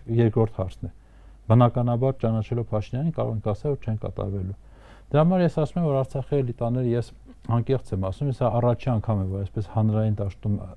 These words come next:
այսքան ուղիղ քննադատության եմ ենթարկում, բայց նրանք այսօր չեն սպասարկում ոչ Արցախի պետության շահը, ոչ արցախցիների շահը,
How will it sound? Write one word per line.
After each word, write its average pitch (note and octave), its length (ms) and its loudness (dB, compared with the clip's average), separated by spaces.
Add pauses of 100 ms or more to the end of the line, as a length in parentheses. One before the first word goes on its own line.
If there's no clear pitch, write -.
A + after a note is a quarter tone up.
(220)
այսքան A2 400 2
ուղիղ G#2 160 0 (100)
քննադատության G2+ 640 -2
եմ G2+ 160 0
ենթարկում, G2+ 480 0 (640)
բայց A2+ 240 0
նրանք C3+ 320 -2
այսօր A2 240 -6
չեն B2+ 220 -4
սպասարկում F#2+ 580 -2
ոչ C#3+ 120 2 (120)
Արցախի G#2+ 400 -4
պետության G2 460 -4
շահը, F#2+ 340 -4
ոչ C3 160 2
արցախցիների G#2 760 -2
շահը, G2 300 -4